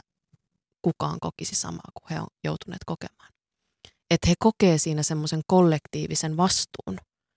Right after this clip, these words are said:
että tuomalla oman tarinansa he voivat olla helpottamassa asioita jälkikasvulle. Tai he voivat olla helpottamassa sitä, ää, häpeästä ja syyllisyydestä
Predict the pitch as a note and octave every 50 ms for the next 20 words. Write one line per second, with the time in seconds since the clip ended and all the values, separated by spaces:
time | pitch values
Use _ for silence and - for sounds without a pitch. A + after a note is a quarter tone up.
0 | _ _ _ _ _ _ _ _ _ - D#3+ - - D#3 - F#3 F3+ F3+ E3+ E3
1 | D#3+ D#3 D#3 D#3 D#3 - E3+ F3 E3+ E3 D#3 D#3 - D#3+ D#3+ D#3 D#3 D3+ D3+ D3
2 | C#3+ D#3+ - D#3+ D#3 - E3 D#3+ D#3+ E3 F3 F3 E3+ D#3+ D#3 - - D#3+ D#3 D#3
3 | D3+ C#3+ - E3 D#3 D#3 - D#3+ - _ - - - D#3 - - - D3+ D#3 -
4 | - - A#1 A#1+ - - - D#3 - _ - - - _ _ _ _ _ _ -
5 | D3+ C#3 C#3 - - - - - - - - C#2 - G3+ - - _ _ _ _
6 | _ _ _ _ _ _ _ - F3 E3+ E3 D#3 E3 E3+ E3+ F3+ F3 E3 E3+ -
7 | - D#3 D#3 D#3 C#3+ C#3+ E3 D#3+ D#3 - D3 - _ - D3+ D3+ D#3 - - E3
8 | - - D#3+ - - D3 D3+ - _ _ _ _ _ _ _ _ _ _ _ -
9 | - - D#3 D3 D3 D3 D3 - - - F3+ E3+ - - D#3+ D3+ C#3+ C#3 - -
10 | D#3+ D#3 D3+ - D#3+ D#3 D3+ D3 D3 - - - - - - - - -